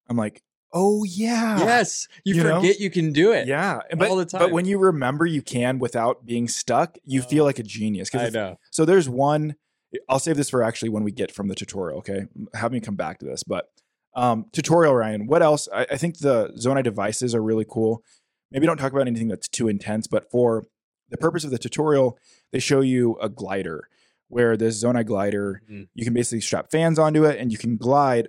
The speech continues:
Speaker 1: across these skylands. Um,
Speaker 2: Are you laughing about Skylands? You idiot.
Speaker 1: <laughs> I had to
Speaker 2: You,
Speaker 1: say it.
Speaker 2: you couldn't say it without, like,
Speaker 1: I had to
Speaker 2: smiling.
Speaker 1: say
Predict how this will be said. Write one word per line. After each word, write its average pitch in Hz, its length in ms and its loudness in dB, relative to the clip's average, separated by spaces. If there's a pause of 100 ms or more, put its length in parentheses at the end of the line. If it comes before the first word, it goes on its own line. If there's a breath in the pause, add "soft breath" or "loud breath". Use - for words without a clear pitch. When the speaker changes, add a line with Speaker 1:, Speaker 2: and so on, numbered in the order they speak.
(140)
Speaker 1:
across 113 400 -2
these 101 420 -6
skylands. 101 720 -2 (520)
Um, 104 580 -4 (1200)
Speaker 2:
Are 135 80 -6
you 147 260 -2
laughing 123 380 -2
about 107 360 -6
Skylands? 104 640 -8 (100)
You 156 240 -20
idiot. 82 340 -16
Speaker 1:
<laughs> - 840 -10
I - 140 4 (120)
had 196 80 4
to 202 100 2
Speaker 2:
You, 208 100 2
Speaker 1:
say 208 220 6
it. 131 80 6
Speaker 2:
you 123 60 -2
couldn't 202 360 2
say 160 300 4
it 170 100 4
without, 156 320 2
like, 135 160 2
Speaker 1:
I 147 40 0
had 143 140 2
to 143 80 2
Speaker 2:
smiling. 123 320 2
Speaker 1:
say 123 60 2